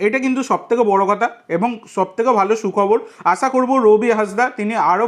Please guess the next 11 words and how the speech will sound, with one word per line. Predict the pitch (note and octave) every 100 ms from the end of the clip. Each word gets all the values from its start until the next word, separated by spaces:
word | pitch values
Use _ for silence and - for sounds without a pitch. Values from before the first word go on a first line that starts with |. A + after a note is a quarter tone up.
| F#3
ভালো | F#3 G#3+
প্লেয়ার | G3+ F#3+ G3 G3+
হয়ে | G3+
উঠবেন, | G3 F3+ A3 - - -
আরও | F#3+ B3 G#3+
গোল | G#3 G#3
করবেন | G#3 A#3 F#3+
আইএসএল | F3 G3+ G3+
এর | F#3+
মঞ্চে। | D#3+ C3+ - - D3
যদিও | G#3+